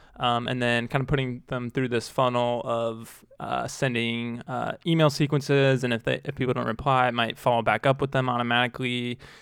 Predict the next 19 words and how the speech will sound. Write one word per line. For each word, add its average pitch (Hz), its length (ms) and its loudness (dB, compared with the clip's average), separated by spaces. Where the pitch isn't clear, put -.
and 120 360 -4
you 127 80 -2
can 123 120 -2
set 135 220 0
that 123 200 2
up, 120 300 2
and 117 260 -2
you 135 80 2
can 135 100 2
even 123 200 0
do, 123 120 2
like, 117 260 2
A 135 140 6
B 127 160 2
tests 123 400 -2
where 135 100 -4
you 120 80 -2
try 123 520 0
different 120 480 -4